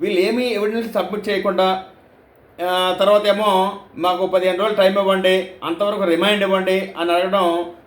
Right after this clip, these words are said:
ఎంతవరకు సమంజసం అండి? అంటే జగన్మోహన్ రెడ్డిని ఏదో ఒక రకంగా, జగన్మోహన్ రెడ్డి మంచివాడా ప-, పుచ్చోడా చక్కన పెట్టండి. ఈరోజు జగన్మోహన్ రెడ్డి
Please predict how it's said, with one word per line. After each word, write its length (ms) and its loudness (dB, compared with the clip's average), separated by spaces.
ఎంతవరకు 480 0
సమంజసం 400 -6
అండి? 280 -4
అంటే 220 -4
జగన్మోహన్ 580 -2
రెడ్డిని 460 -2
ఏదో 220 2
ఒక 100 -2
రకంగా, 640 -2
జగన్మోహన్ 400 0
రెడ్డి 160 0
మంచివాడా 440 2
ప-, 340 0
పుచ్చోడా 460 0
చక్కన 240 -4
పెట్టండి. 340 0
ఈరోజు 760 4
జగన్మోహన్ 460 -2
రెడ్డి 560 -2